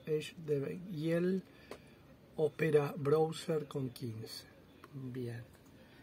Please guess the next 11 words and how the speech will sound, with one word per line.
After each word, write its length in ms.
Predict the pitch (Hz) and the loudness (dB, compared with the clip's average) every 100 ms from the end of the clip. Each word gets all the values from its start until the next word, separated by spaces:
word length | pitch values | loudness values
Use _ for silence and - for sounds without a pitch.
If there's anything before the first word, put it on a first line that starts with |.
| - | -2
¿Qué 160 | 147 | 0
podemos 420 | 131 131 127 127 151 | 2 0 0 -2 -4
hacer? 460 | - 269 147 139 - - - | 2 2 2 -4 -14 -20 -8
Primero 380 | 127 143 170 147 | -2 2 4 4
el 60 | |
Opera 320 | 139 143 135 | 0 -2 -4
Browser, 840 | 135 190 131 143 170 190 - 196 180 - - | -4 -4 -2 2 2 0 2 2 2 -8 -12
cerramos, 720 | - 143 139 165 160 151 139 | -6 -4 2 2 4 0 -2
finalizamos 640 | 131 131 131 - 165 156 | -4 -2 -2 0 0 2
la 120 | 147 | 0
tarea. 500 | 139 160 214 233 233 | 2 4 6 6 0